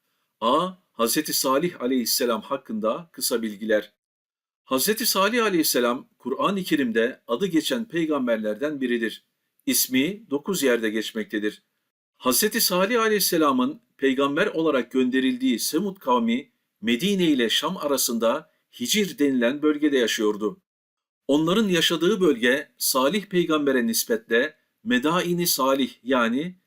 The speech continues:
Salih'in şehirleri olarak da adlandırılmıştı. Arkadaşlar, burası Medine, burası Şam, Semud kavminin yaşadığı yerde burası Hicr, yani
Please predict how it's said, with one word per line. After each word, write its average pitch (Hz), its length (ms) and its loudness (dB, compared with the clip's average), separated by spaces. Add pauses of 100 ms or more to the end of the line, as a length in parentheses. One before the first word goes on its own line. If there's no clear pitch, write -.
Salih'in 139 640 0
şehirleri 151 600 2
olarak 117 460 0
da 107 180 -4
adlandırılmıştı. 107 920 -4 (840)
Arkadaşlar, 185 760 2
burası 151 420 0
Medine, 135 640 0 (120)
burası 147 460 0
Şam, 135 420 0 (340)
Semud 180 420 0
kavminin 143 520 2
yaşadığı 127 420 2
yerde 139 520 2
burası 117 380 0
Hicr, 123 480 -2 (160)
yani 131 500 -2